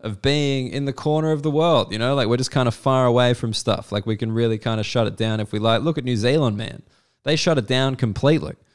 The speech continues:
New Zealand hasn't been this shut down since Lord of the Rings, you know? They're just like, "Nothing else is happening. This is it. We're staying in our houses. We can wipe this thing out quickly, get back to playing some rugby."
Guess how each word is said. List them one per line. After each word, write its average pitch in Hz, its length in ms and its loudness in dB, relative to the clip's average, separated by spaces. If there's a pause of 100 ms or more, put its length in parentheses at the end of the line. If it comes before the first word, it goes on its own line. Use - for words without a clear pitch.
(300)
New 143 140 2
Zealand 143 380 4
hasn't 131 260 2
been 123 200 0
this 131 180 0
shut 127 260 2
down 123 300 2
since 120 240 -4
Lord 123 260 6
of 117 60 6
the 107 80 6
Rings, 120 500 0
you 104 100 -2
know? 113 180 -2
They're 131 120 -2
just 110 160 -2
like, 104 160 0
"Nothing 139 400 0
else 131 220 2
is 120 140 -2
happening. 120 500 2
This 120 180 -2
is 113 140 -4
it. 120 160 2
We're 110 120 2
staying 117 320 -2
in 117 80 0
our 110 140 0
houses. 110 520 0 (360)
We 117 140 0
can 110 180 -4
wipe 113 240 0
this 113 200 -4
thing 117 200 -2
out 113 200 0
quickly, 113 520 -2 (360)
get 101 180 0
back 107 200 0
to 113 80 -4
playing 107 300 -2
some 107 220 -6
rugby." 101 460 -6